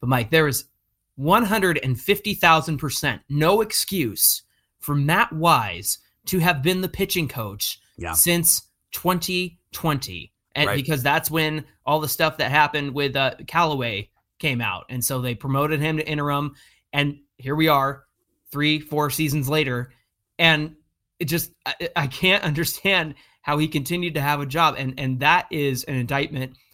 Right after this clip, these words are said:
Speaker 1: on the decision makers and
Speaker 2: Mm-hmm.
Speaker 1: perhaps Perry Minasian and the front office. It's just like, uh, wh-, what blackmail did he have on Perry
Speaker 2: Huh.
Speaker 1: Minasian
Speaker 2: Yeah.
Speaker 1: to keep this role? Because, Mike, to, to see these guys take a step back is just obscene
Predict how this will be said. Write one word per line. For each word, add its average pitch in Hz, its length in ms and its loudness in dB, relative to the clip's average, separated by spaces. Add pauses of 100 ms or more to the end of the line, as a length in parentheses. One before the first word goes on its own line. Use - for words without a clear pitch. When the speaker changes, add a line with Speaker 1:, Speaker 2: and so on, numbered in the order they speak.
(260)
Speaker 1:
on 139 400 0
the 143 140 -10
decision 170 440 -2
makers 113 440 -6
and 113 180 -6 (200)
Speaker 2:
Mm-hmm. 95 140 -10
Speaker 1:
perhaps 127 260 -4
Perry 151 240 0
Minasian 180 680 0
and 120 120 -4
the 135 60 -6
front 202 200 -6
office. 233 360 -4
It's - 160 -6
just 175 280 -6 (340)
like, 139 300 -4
uh, 151 80 -8 (380)
wh-, 160 180 -8
what 247 180 0
blackmail 202 480 0
did 113 160 -8
he 117 140 -8
have 107 500 -6
on 127 160 -4
Perry 120 220 -4
Speaker 2:
Huh. 117 280 2
Speaker 1:
Minasian 104 400 -6
Speaker 2:
Yeah. 123 220 2
Speaker 1:
to 180 100 2
keep 254 280 -2
this 240 160 -6
role? 269 260 0
Because, 175 340 -4
Mike, 269 360 -4 (340)
to, 226 160 -2
to 214 140 -6
see 311 180 0
these 247 200 -6
guys 185 260 -2
take 208 180 -4
a 165 60 -4
step - 260 -4
back 262 340 -8 (280)
is 147 140 -6
just 170 240 -4
obscene 131 640 -2